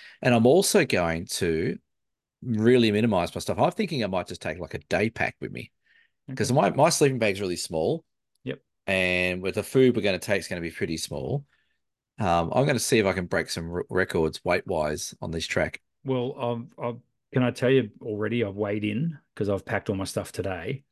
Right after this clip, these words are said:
Speaker 1: Can I have a guess?
Speaker 2: Uh, sure.
Speaker 1: Including camera gear?
Speaker 2: Uh, including camera gear.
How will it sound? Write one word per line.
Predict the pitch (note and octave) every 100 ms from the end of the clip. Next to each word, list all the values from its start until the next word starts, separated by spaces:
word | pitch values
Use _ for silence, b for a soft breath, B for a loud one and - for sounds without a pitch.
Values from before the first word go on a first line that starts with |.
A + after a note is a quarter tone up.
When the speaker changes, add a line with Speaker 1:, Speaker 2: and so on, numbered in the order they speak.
| _ -
Speaker 1:
Can | G2
I | D#2+
have | D#2
a |
guess? | D#2+ F#2+ - - _ _ b b _
Speaker 2:
Uh, | - A2+ G#2
sure. | - G2 - _ _ _ _ _ _ _
Speaker 1:
Including | A2 G#2 A#2 A2+ A2+
camera | A#2+ A#2+
gear? | A#2 F3+ G3+ _ _ _ _ _ _ _ _ _ A#2+
Speaker 2:
Uh, | G#2+
including | B2 - A#2 A2
camera | G2 F#2 F2
gear. | E2